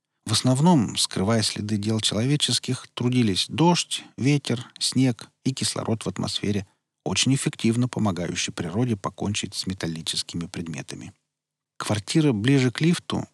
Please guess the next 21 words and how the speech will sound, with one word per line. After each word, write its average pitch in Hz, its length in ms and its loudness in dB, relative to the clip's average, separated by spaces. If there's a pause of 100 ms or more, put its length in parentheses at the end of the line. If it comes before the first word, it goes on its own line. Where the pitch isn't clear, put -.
но 139 160 4
не 160 140 4
существовала 123 840 0
в 107 60 2
виде 110 280 0
груды 113 380 2
обломков 104 540 0
бетона 143 500 2 (100)
и 113 120 0
искорёженных 117 680 0
металлических 95 760 -4
перекрытий. 110 640 -4 (540)
Тут - 200 0
как - 220 -4
раз, - 260 -2
вероятнее 101 500 -2
всего, 98 340 -2
постарались - 600 0
аномальные 85 640 -2
силы 80 360 -4
зоны. - 400 -8